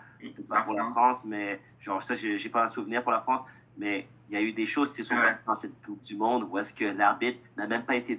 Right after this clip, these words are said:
Speaker 2: demandé de se rendre là-bas. Mais pour un gant sur le visage de Messi pendant qu'il a déjà fait une tête qui est sortie, là, ça allait quasiment jouer,
Speaker 1: Ouais.
Speaker 2: mais tout d'un coup, ok, on va aller regarder.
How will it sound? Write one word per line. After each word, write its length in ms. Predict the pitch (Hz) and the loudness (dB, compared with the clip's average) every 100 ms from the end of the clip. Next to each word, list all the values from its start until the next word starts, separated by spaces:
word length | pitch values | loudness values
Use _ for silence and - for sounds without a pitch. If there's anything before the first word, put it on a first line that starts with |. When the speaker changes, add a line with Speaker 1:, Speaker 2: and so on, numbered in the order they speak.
| - | 0
Speaker 2:
demandé 480 | 135 123 117 113 131 | 2 4 4 2 -2
de 140 | 107 | -4
se 100 | 95 | -4
rendre 160 | 107 101 | -2 2
là-bas. 320 | 101 101 104 - - - | 2 0 -4 -8 -20 -14
Mais 80 | 98 | -6
pour 220 | 127 120 | 0 4
un 140 | 123 123 | 4 2
gant 680 | 117 139 147 151 - 135 - - _ _ _ - | 2 6 8 8 8 6 -2 -20 _ _ _ -18
sur 180 | - 117 | -8 -4
le 80 | 120 | -2
visage 460 | 113 120 117 131 131 | -2 -4 2 2 2
de 100 | 123 | 0
Messi 400 | 123 123 - 143 | -2 -4 -4 -4
pendant 240 | 127 117 | 0 0
qu'il 80 | 117 | -2
a 60 | 107 | -4
déjà 160 | 113 | -2
fait 140 | - 135 | -2 -2
une 120 | 123 | -4
tête 300 | 139 131 123 | 0 0 0
qui 80 | 120 | -6
est 100 | 107 | -2
sortie, 560 | 113 - - 135 147 151 - _ _ _ _ - | -2 -2 -2 2 2 0 -16 _ _ _ _ 2
là, 400 | 120 135 135 - - - | 6 8 6 2 -10 -2
ça 80 | 110 | -2
allait 160 | 113 - - | -2 -8 -6
quasiment 440 | 135 131 131 131 123 | -4 -4 -2 -2 2
jouer, 100 | 123 | 4
Speaker 1:
Ouais. 220 | 143 147 | 4 4
Speaker 2:
mais 80 | 120 - | -2 -6
tout 100 | 123 | -6
d'un 180 | 123 123 | -4 -4
coup, 360 | 127 135 135 - _ | -2 -2 -2 -8 _
ok, 200 | 120 120 135 113 | -8 -4 -2 0
on 60 | |
va 80 | 104 | 2
aller 240 | 113 113 117 | 2 2 -2
regarder. 560 | 117 110 113 110 113 | -2 0 0 -2 -8